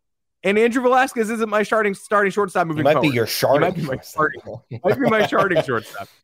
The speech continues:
Speaker 1: Uh, but Andrew Velasquez is not my start, starting shortstop, and, and I don't care, and I don't need that proven to me.
Speaker 2: Mm-hmm.
Speaker 1: I can still be thankful for what he gave us and sad he's gone while acknowledging the reality that he is not a great baseball player or even a
Speaker 2: Yeah,
Speaker 1: good one.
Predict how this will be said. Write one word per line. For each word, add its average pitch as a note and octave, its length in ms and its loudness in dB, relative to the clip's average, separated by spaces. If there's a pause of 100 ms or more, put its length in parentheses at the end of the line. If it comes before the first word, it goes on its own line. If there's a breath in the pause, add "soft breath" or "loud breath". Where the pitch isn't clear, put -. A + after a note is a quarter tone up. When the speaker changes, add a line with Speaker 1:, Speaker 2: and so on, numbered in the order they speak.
(220)
Speaker 1:
Uh, D3+ 120 4 (260)
but F#3 220 0
Andrew C#4 320 0
Velasquez B3 400 2
is F#3+ 80 -6
not F#3+ 160 2
my F3+ 80 2
start, F3 320 -2
starting E3 280 2
shortstop, - 400 -2
and, C3+ 160 -2
and D3 160 0
I E3 60 2
don't F#3 180 -2
care, E3 300 -4
and A#2 140 -2
I D3 40 2
don't F#3 180 -2
need F#3 180 -2
that F#3+ 220 -4
proven G3+ 420 0
to C3+ 100 -8
me. G#2+ 120 -8
Speaker 2:
Mm-hmm. G#2 240 -12 (200)
Speaker 1:
I F#3+ 120 -2
can G#3+ 180 -6
still A#3+ 300 0
be G#3+ 360 -12 (180)
thankful A3+ 380 -4
for A#3 120 -6
what A3 120 0
he A3 80 -4
gave C3 240 -2
us G3 240 -6 (380)
and D#3+ 180 -4
sad F3 300 0
he's G3 180 -2
gone A#2+ 440 -2 (320)
while A3 300 4
acknowledging G3 520 0
the F3+ 60 2
reality D#3+ 420 2
that C#3 160 0
he D3+ 160 -2
is C#3 160 0
not D3 180 2
a D3 80 0
great C3 480 -2
baseball B2+ 320 -2
player A#2 220 0
or B2+ 240 -4
even C#3 180 0
a A#2+ 40 -2
Speaker 2:
Yeah, F#3+ 100 2
Speaker 1:
good A#3+ 80 -2
one. A#2+ 80 -10